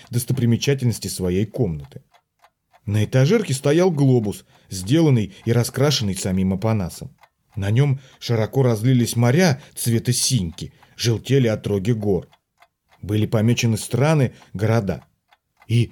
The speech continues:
слушая, как молодой хозяин уверенно на память называет столицы мира, важнейшие порты – как свободно разбирается в широтах, меридианах, экваторах, Ахнарь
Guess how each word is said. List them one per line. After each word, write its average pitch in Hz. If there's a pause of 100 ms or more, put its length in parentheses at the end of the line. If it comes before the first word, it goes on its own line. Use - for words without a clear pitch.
(240)
слушая, 123
как 120
молодой 117
хозяин 127 (100)
уверенно 120 (120)
на 123
память 127
называет 117
столицы 117
мира, 147 (220)
важнейшие 117
порты – 123 (500)
как 147 (120)
свободно 131
разбирается 123
в -
широтах, 139 (160)
меридианах, 127 (140)
экваторах, 117 (640)
Ахнарь 175